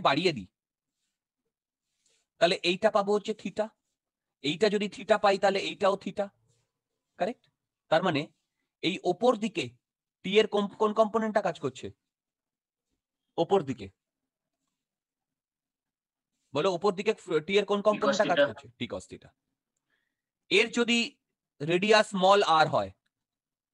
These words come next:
Speaker 1: তাহলে ভেবে দেখো, আমি যদি এইটাকে কেটে আনি, এইটুকু পোর্শনকে যদি কেটে আনি, এইটুকু পোর্শনকে,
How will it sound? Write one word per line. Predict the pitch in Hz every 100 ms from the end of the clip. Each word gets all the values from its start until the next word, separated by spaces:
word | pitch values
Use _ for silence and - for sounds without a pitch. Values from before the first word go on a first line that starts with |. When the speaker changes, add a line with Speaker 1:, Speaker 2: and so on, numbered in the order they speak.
| _ _ _ -
Speaker 1:
তাহলে | 180 185 165 - _ _ 135
ভেবে | 185 180
দেখো, | - 180 - _ _ -
আমি | 190
যদি | 202 208 196
এইটাকে | 220 208 214 - _ _ _ _ _ -
কেটে | 190 220 214
আনি, | 143 156 - _ _ _ _ _ _ _ _ _ _ _ _ _ -
এইটুকু | 190 208 214 185
পোর্শনকে | 190 - 202 208
যদি | 202 -
কেটে | 190 185 131
আনি, | 139 156
এইটুকু | 156 147 113
পোর্শনকে, | 107 - 95